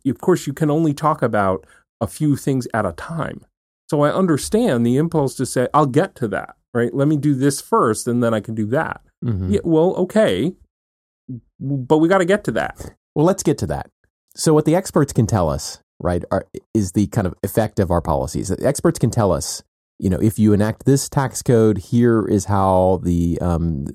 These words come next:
Speaker 2: the public resources will be re-, redistributed. Here is how private resources will be re-, redistributed. He-, this is the number of people who will be at the poverty line. This is the number of people who will be better off. The experts can help us predict those things, and they do a better job at predicting those things than just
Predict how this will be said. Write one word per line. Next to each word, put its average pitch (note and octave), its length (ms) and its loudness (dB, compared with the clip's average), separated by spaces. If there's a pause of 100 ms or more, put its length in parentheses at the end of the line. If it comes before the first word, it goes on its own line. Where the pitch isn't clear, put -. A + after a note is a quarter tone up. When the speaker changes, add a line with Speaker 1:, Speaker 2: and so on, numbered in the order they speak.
Speaker 2:
the E2 520 -2 (140)
public G2+ 220 0
resources F#2 500 0
will F2+ 80 0
be E2 160 0
re-, E2+ 140 -4
redistributed. E2 760 0
Here A2 240 4
is G2 140 2
how E2+ 540 2
private F2 220 0
resources D#2+ 500 -4
will E2+ 80 0
be E2 160 0
re-, D#2+ 140 0 (120)
redistributed. E2 640 0 (840)
He-, - 140 -6 (160)
this A2 320 0
is A#2 60 0
the G#2+ 100 4
number G2 240 2
of E2+ 80 -2
people F#2 240 0
who F2+ 80 2
will F2+ 100 4
be F2+ 120 2
at E2 80 0
the - 80 -8
poverty F2 320 0
line. E2+ 240 2
This A#2+ 160 0
is G2+ 60 0
the G#2 80 4
number F#2 160 2
of E2 60 -4
people F2 220 0
who F2+ 40 2
will F2 60 2
be F2+ 120 2
better F2+ 240 2
off. - 100 0
The B2 120 0 (340)
experts F#3 420 -2
can - 280 0 (100)
help A#2+ 240 0
us A2 100 0
predict A2 260 -2
those C#3 160 2
things, D#3+ 160 2
and A#2 80 4
they G2+ 120 2
do A2 100 4
a G#2 60 6
better G2+ 240 2
job F2+ 260 2
at - 100 -6
predicting A#2+ 360 0
those A#2 200 2
things A#2 300 0
than F2+ 160 2
just F#2 160 -2